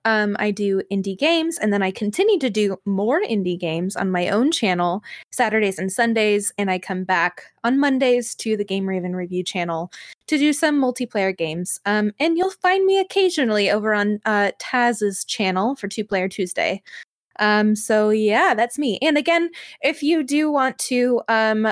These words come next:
come hang out for the panel that I'll be on, um, and you wanna learn more about some wholesome, amazing games, uh, that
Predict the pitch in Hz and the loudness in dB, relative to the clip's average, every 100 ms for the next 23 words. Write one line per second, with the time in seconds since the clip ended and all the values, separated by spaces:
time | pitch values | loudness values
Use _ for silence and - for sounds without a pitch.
0 | - - 233 226 220 208 190 - - - | -2 -4 -2 0 0 0 -2 -4 -8 -2
1 | 214 208 208 247 233 208 202 - 202 202 | 0 0 -4 -4 -2 -2 -2 -2 -4 -4
2 | 208 208 208 208 214 - - _ - 220 | -2 0 0 0 -2 -6 -20 _ 0 2
3 | 208 403 302 220 220 220 208 202 214 208 | 4 2 0 0 0 0 0 0 0 0
4 | 214 226 214 208 - - 247 247 - 320 | 0 0 2 -2 -4 -4 -2 -2 -2 -2
5 | 302 - 269 254 262 277 - - 262 240 | -2 -2 -2 0 -2 -6 -16 -4 0 2
6 | 226 226 226 220 226 196 190 196 214 - | 2 0 -2 0 -2 -2 -4 -2 -4 -4
7 | - 214 202 196 226 | -4 -2 0 0 -2